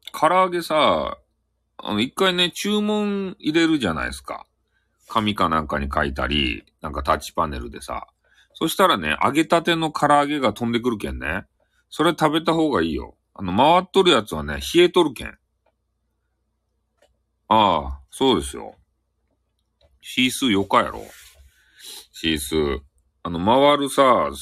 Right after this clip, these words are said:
あの、シースーがあるやん。あ、あそこがよかよね。くら寿司っていうところ。ほーん、ということで。先ほどから、え？あ、先ほど唐揚げ食べたったいということで。唐揚げ食べたんですか？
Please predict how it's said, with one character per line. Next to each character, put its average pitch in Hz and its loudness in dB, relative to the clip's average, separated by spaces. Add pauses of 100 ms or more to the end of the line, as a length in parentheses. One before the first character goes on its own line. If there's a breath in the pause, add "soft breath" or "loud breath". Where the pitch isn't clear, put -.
(260)
あ 87 -6
の、 85 -6
シ 113 0
ー 110 2
ス - -4
ー - 0
が 101 4
あ 95 2
る - -2
や 69 -6
ん。 - -4
あ、 170 4
あ 160 2
そ 214 -2
こ 226 0
が 220 4
よ 196 2
か 175 4
よ 80 0
ね。 71 -8
く - -4
ら 147 6
寿 147 -4
司 151 -2
っ 139 2
て - -4
い 85 0
う - 0
と 73 -10
こ - -12
ろ。 - -14 (1400)
ほ 98 2
ー 67 -4
ん、 69 -6
と 69 -12
い - -8
う - -12
こ - -14
と - -16
で。 - -20 (1500)
先 107 -8
ほ 113 -4
ど 113 -8
か 107 -2
ら、 92 0 (1300)
え？ 123 0 (400 soft breath)
あ、 87 -2
先 110 -2
ほ 143 2
ど 110 -2
唐 - -4
揚 147 4
げ 139 -2 (200)
食 113 -6
べ 131 2
た 131 0
っ - -20 (100)
た 67 -4
い 65 -8
と 71 -14
い 69 -10
う - -20
こ 69 -16
と 67 -12
で。 - -16 (520 loud breath)
唐 120 2
揚 131 2
げ 123 -2
食 117 -4
べ 95 -6
た 69 -8
ん - -16
で 71 -18
す - -16
か？ - -16